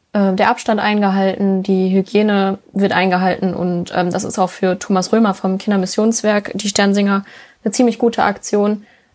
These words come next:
weil manche Leute vielleicht auch Angst haben, die Tür vor Fremden zu öffnen momentan in der Pandemie und so. Ja, hat eigentlich jeder was davon.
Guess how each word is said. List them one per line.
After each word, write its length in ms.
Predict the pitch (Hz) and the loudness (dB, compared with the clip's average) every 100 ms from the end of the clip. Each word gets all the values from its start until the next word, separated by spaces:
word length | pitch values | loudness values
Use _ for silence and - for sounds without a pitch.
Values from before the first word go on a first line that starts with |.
| - | -2
weil 180 | 202 | 2
manche 280 | 202 214 220 | 2 0 0
Leute 300 | 208 214 214 | 0 0 -2
vielleicht 300 | 208 208 202 | -2 0 0
auch 140 | 190 - | -2 0
Angst 300 | 240 262 - | 0 0 0
haben, 260 | 226 214 | 2 2
die 120 | 208 | 0
Tür 300 | 208 - 254 | -2 2 2
vor 180 | 240 233 | 2 -2
Fremden 360 | 220 220 220 214 | -2 -4 -2 -4
zu 140 | - | -4
öffnen 280 | - 202 208 | -4 -2 0
momentan 460 | 202 202 196 202 196 | 0 0 -2 -2 -2
in 80 | |
der 80 | 196 | -2
Pandemie 560 | 190 - 196 196 196 196 | -4 -2 0 2 2 0
und 140 | 190 | 0
so. 240 | 190 190 196 _ _ _ _ - | 2 0 0 _ _ _ _ -2
Ja, 220 | 190 165 - | 0 0 -2
hat 120 | 214 | 0
eigentlich 220 | 214 202 | 2 2
jeder 220 | 196 185 170 | 2 0 -2
was 140 | - | -4
davon. 400 | - - 190 202 | -8 -8 -8 -8